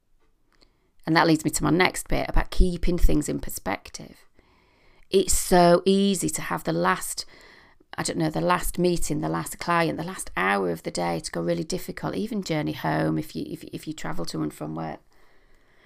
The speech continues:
And then we tell ourselves, "Oh God, today was just awful. That's a really rubbish day."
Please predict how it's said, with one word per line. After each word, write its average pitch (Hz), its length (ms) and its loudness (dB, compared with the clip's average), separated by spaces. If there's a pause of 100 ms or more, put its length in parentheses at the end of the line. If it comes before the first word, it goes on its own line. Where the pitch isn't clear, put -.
(240)
And 202 180 0
then 220 240 4
we 214 120 0
tell 202 260 2
ourselves, 170 480 2
"Oh 165 360 -2
God, 180 260 6
today 180 380 0
was 175 120 -2
just - 260 -10
awful. 165 640 6
That's - 200 -6
a 165 40 -4
really 160 320 2
rubbish 160 440 2
day." 156 580 0